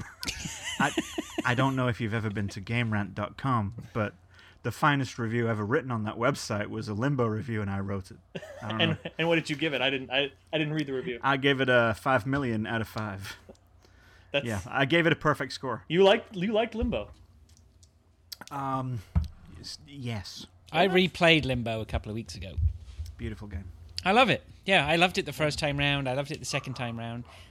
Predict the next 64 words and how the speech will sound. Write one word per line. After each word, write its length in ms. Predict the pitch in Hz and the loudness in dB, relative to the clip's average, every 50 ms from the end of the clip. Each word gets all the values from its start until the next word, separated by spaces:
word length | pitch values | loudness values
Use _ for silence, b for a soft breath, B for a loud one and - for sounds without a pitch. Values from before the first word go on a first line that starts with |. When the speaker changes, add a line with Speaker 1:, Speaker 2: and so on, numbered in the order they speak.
| B - | B -8
Speaker 3:
I 40 | 113 | -6
had 100 | 117 110 | -4 0
no 180 | 127 147 165 156 | 2 2 2 0
problems 380 | - 156 139 120 117 113 - | 0 -2 -2 -2 -2 -6 -8
finishing 420 | - 127 117 117 - - 117 110 110 | -8 -6 -6 -6 -6 -6 -6 -6 -6
it. 180 | 113 110 - - - - | -8 -8 -10 -12 -14 -8
Some 200 | - 160 151 135 | -6 -4 -2 -2
of 60 | 131 | -2
it 100 | 131 - | -4 -6
was 200 | - 110 - - - | -8 -10 -10 -6 -4
a 40 | |
little 140 | 175 175 165 | -4 -4 -2
bit 180 | 139 131 - - | -4 -6 -6 -6
challenging, 640 | - 143 123 117 117 117 113 110 120 117 113 113 104 | -4 -2 -2 -2 -2 -4 -6 -6 -6 -6 -6 -6 -6
but 200 | 104 101 - - - - - _ _ _ _ _ - - - - | -8 -8 -10 -12 -18 -20 -20 _ _ _ _ _ -20 -20 -18 -16
it 100 | 135 123 | -14 -12
was 120 | 123 117 - | -12 2 6
Speaker 2:
I 100 | 165 196 | 6 8
Speaker 3:
great. 100 | 226 123 | 8 6
Speaker 2:
just, 100 | 120 - b b b b b b - | 0 -4 b b b b b b 0
I 40 | - | 2
Speaker 3:
And 80 | 156 | 4
Speaker 2:
didn't 160 | 135 - 135 139 | 4 4 4 4
Speaker 3:
I 140 | 151 151 - - - - - - - - - - - - - _ - 143 | 2 0 -2 -8 -20 -20 -20 -20 -20 -20 -20 -20 -20 -20 -20 _ -10 -6
Speaker 2:
Go 100 | 147 143 | -4 -2
ahead. 120 | 131 - - - _ - - - | -2 -4 -4 -10 _ -20 -14 -8
Speaker 3:
Go, 140 | - 147 151 | -6 -6 -4
no, 140 | 180 202 214 | -4 -4 -2
you 160 | 202 202 208 | -4 -4 -4
go 140 | 208 196 160 | -4 -4 -2
ahead, 200 | 143 139 123 - | -2 -4 -6 -6
'cause 100 | 139 156 | 0 4
Speaker 2:
No, 80 | 190 233 | 4 6
Speaker 3:
I'm 40 | 247 | 8
Speaker 2:
no, 40 | 254 | 8
Speaker 3:
gonna 100 | 247 247 240 | 6 6 6
Speaker 2:
no. 40 | 156 | 4
Speaker 3:
move 100 | 127 131 | 2 -2
on. 160 | 120 117 - - | -4 -6 -6 -6
I'm 100 | 135 139 | -4 -2
gonna 120 | 143 143 | -2 -2
move 160 | 139 139 127 | -2 -2 -4
on 120 | 127 123 123 | -4 -6 -4
to 80 | 117 113 | -6 -6
Inside, 420 | 117 120 - - 107 101 98 98 | -6 -6 -6 -6 -6 -8 -8 -10
so. 220 | - - - 95 98 - - - - | -12 -12 -12 -12 -12 -14 -16 -4 2
Speaker 2:
Oh, 200 | 165 170 147 127 143 | 4 4 4 4 4
well, 120 | 170 185 | 2 4
no, 100 | 202 190 | 6 6
I 140 | 165 175 208 | 6 6 4
just, 160 | 208 - - | 2 0 2
I 100 | 160 190 | 2 2
didn't 200 | 202 220 208 202 | 4 2 0 2
like 200 | 196 190 185 190 | 2 0 0 -2
the 60 | - | -6
fact 320 | - - 190 175 165 - - | -4 -2 0 0 0 -2 -6
that 100 | 160 143 | -8 -8
it, 140 | 135 - - _ _ - | -8 -10 -14 _ _ -12
it 220 | 143 131 - _ | -12 -12 -12 _
taught 280 | - - 156 143 139 - | -4 -2 -2 -2 -2 -4
you 60 | 135 | -8
by 100 | 127 120 | -8 -8
killing 340 | 117 - 131 123 117 110 101 | -8 -8 -8 -8 -8 -10 -14
it. 80 | 98 | -18